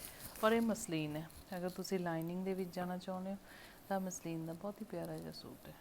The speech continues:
ਸੋ ਇਹ ਟਰਾਈ ਕਰ ਸਕਦੇ ਹੋ, ਕਿਉਂਕਿ ਇਹਦੇ ਵਿੱਚ ਕੀ ਹੁੰਦਾ, ਬਹੁਤ ਹੀ ਹਲਕਾ ਸਟੱਫ ਹੁੰਦਾ, ਤੁਹਾਨੂੰ ਵੀਅਰ ਕਰਨ ਵਾਈਜ਼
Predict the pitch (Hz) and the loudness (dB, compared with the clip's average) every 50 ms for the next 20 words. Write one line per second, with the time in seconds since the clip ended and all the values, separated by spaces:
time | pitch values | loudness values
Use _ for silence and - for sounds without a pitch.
0 | - - - - - - - - - - - - - - - - - - - 160 | -18 -18 -18 -18 -18 -18 -20 -18 -18 -18 -18 -18 -20 -14 -12 -10 -10 -6 -2 -2
1 | 175 165 190 196 190 180 175 - 185 180 175 - - 180 175 170 175 180 185 190 | -2 0 2 2 2 2 2 0 0 0 0 0 -2 -2 -2 -2 -2 -4 -4 -4
2 | 180 - - - 208 202 202 - 233 233 226 240 240 233 240 226 233 - 226 220 | -4 -8 -6 -2 -2 -2 0 2 2 2 4 4 2 2 2 0 0 0 0 0
3 | 220 226 226 226 220 214 220 208 202 208 208 226 226 240 247 240 208 196 190 190 | 2 2 2 4 4 4 2 0 0 2 2 2 2 2 0 0 2 0 0 0
4 | - - 220 220 214 - - 185 180 180 175 - 165 165 160 165 165 165 - 190 | -2 -2 -2 -2 -2 0 0 2 2 2 0 -2 -4 -2 -2 -2 -4 -4 -4 -4
5 | 190 180 175 180 190 202 202 - - 202 196 196 185 180 180 180 180 185 | -4 -2 -2 0 0 0 0 0 0 2 2 2 2 2 2 2 2 0